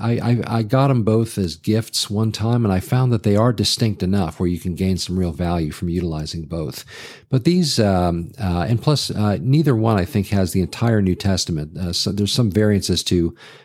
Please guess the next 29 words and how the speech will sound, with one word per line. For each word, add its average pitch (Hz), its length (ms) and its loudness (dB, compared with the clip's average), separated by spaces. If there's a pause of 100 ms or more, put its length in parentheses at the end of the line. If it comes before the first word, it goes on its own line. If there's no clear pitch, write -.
(120)
uh, 85 200 0
which 101 260 0
ones 101 220 2
one 98 240 2
has 95 280 2
and 87 80 -2
the 90 60 4
other 87 180 2
has, 85 300 -2
as 78 140 -6
I 85 200 -2 (100)
recall. 82 600 -2 (480)
But, - 300 0
uh, 85 380 2 (180)
um, 87 520 0
but, 117 200 2 (260)
uh, 90 380 -2 (240)
it's 117 200 0
just - 220 0
good 147 140 2
to 113 60 2
have 143 340 0
them 82 180 0
because 95 400 0
they 101 120 4
do 127 180 2
take 127 320 0
you 104 100 2
through, 101 520 0